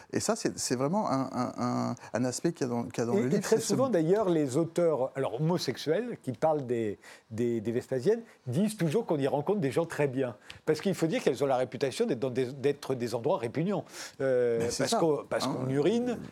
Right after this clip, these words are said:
Speaker 2: parce que c'est
Speaker 1: Ça, ça,
Speaker 2: malodorant.
Speaker 1: ça doit pas sentir la rose, hein. Moi,
Speaker 2: Voilà.
Speaker 1: je ne les ai pas connus, mais enfin, je pense que <laughs> c'est, <laughs> Ça va de soi.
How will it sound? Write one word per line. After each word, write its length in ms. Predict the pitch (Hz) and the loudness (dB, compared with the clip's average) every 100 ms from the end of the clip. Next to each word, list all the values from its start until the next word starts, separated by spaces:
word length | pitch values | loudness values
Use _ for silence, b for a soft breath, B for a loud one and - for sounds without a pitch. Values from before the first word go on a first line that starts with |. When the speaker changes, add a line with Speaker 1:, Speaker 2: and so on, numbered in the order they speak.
| - | -4
Speaker 2:
parce 140 | 147 | -2
que 100 | - | -2
c'est 140 | 139 143 | -2 0
Speaker 1:
Ça, 120 | 127 | 0
ça, 60 | 117 | 0
Speaker 2:
malodorant. 300 | 113 127 156 | 0 2 2
Speaker 1:
ça 80 | 208 | 2
doit 80 | 226 | 0
pas 80 | |
sentir 340 | - 117 - 107 | 0 -2 -2 -2
la 80 | 143 | 0
rose, 240 | 202 143 | -2 -2
hein. 60 | 127 | 0
Moi, 100 | 131 | 2
Speaker 2:
Voilà. 140 | 175 | 2
Speaker 1:
je 40 | 143 | 0
ne 20 | |
les 40 | |
ai 40 | 117 | 0
pas 80 | |
connus, 240 | 107 131 135 | -2 0 -2
mais 80 | 107 | -2
enfin, 180 | 110 | -6
je 100 | 110 | -8
pense 180 | - 117 | -4 -4
que 100 | - | -2
<laughs> 560 | 104 269 - 254 - 233 | -2 0 0 0 -2 -2
c'est, 180 | 233 - - | -2 2 2
<laughs> 600 | 180 - 170 180 - - | 2 2 2 2 0 -2
Ça 160 | 127 127 | 0 0
va 100 | 123 | 0
de 60 | - | 0
soi. 200 | 240 | -2